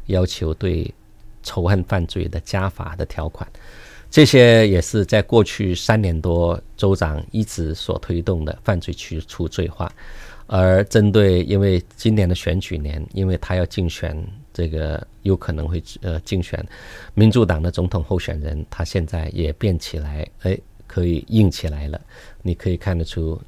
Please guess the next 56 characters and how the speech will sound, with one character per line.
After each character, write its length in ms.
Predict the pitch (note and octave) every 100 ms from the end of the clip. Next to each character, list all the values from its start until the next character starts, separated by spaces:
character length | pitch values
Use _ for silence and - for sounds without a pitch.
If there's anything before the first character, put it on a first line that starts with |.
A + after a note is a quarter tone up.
| - -
立 240 | G#2+ A#2
法 280 | - D#2+ C#2+ - -
跟 220 | - F2 E2+
政 200 | G2+ E2+
治 200 | - E2
是 260 | - E2 -
息 180 | - G#2
息 160 | -
相 220 | - E2
关 220 | E2 D#2+ D#2
的， 120 | - - - -
政 200 | C3 G#2+
客 300 | - - - -
就 100 | G2+
像 240 | - E2+
一 80 | F#2
个 80 | F2
变 200 | - G2
色 200 | - E2+
龙 180 | D#2 D2+
一 100 | E2
样。 160 | E2 - - -
但 120 | G#2+ G2+
是 160 | B2
的 100 | A#2
话， 160 | G#2 F2+ - -
在 100 | -
选 220 | G#2 A2+
举 140 | B2 G2+
过 120 | A2
程 160 | G#2+ G#2
之 140 | G#2+
中， 260 | A2 A2 -
媒 240 | F#2+ G2+
体 180 | - E2
还 220 | - F#2
是 200 | - B2
一 60 | G#2+
样 220 | G2 D#2+ -
正 180 | A#2+ G#2
面 160 | F2+
宣-， 340 | E2 G2+ G2 G2 -
宣-， 240 | - - - -
觉 160 | - F#2
得 100 | F2+
他 220 | G2+ F#2
是 320 | - F2+ F2 - -
打 140 | F2
击 160 | - G2
犯 200 | A2 F2+
罪 160 | G#2
的， 120 | E2 D#2
就 180 | G2+
是 160 | F2+ F#2+
因 80 | F#2+
为 160 | F#2